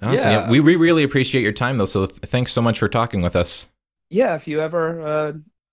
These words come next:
Speaker 3: wanna have me on again, I'd be happy to be here.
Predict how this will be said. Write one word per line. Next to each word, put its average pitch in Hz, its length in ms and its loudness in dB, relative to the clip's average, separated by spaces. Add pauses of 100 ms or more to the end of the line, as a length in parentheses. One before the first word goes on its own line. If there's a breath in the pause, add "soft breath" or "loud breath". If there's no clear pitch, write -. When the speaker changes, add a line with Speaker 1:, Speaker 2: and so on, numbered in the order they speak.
(240)
Speaker 3:
wanna 156 180 -4
have 165 180 -2
me 165 120 -6
on 165 140 -4
again, 165 280 -4
I'd 147 140 -10
be 143 80 -8
happy 147 280 -8
to 147 80 -10
be 156 180 -8
here. 131 220 -12